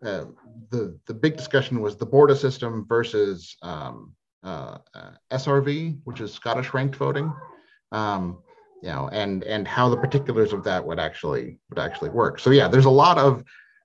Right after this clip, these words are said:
there's a lot of discussion over which ranked choice voting system is the best.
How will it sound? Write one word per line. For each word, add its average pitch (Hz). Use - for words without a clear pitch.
there's 131
a 127
lot 139
of 143
discussion 131
over 113
which 147
ranked 135
choice 123
voting 120
system 113
is 113
the 107
best. 117